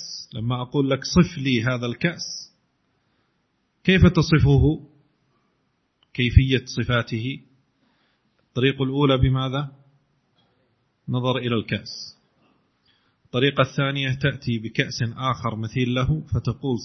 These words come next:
صفاته مثل صفات هذا الكأس. هذا منتف في صفات الله أيضًا، ليس كمثله شيء. هل تعلم له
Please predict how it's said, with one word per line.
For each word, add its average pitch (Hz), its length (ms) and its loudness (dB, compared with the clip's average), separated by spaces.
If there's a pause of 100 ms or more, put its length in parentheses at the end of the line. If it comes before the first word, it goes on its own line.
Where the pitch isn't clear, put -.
صفاته 127 520 2
مثل 127 300 -2
صفات 127 460 -6 (960)
هذا 95 220 -10
الكأس. - 600 -8 (1000)
هذا 107 140 -4
منتف 147 380 2 (160)
في 135 140 0
صفات 123 420 -6
الله 127 420 0
أيضًا، 127 320 -4 (100)
ليس 131 260 0
كمثله 131 760 0 (760)
شيء. - 440 4 (1300)
هل 98 160 -8
تعلم 123 480 2
له 135 360 -4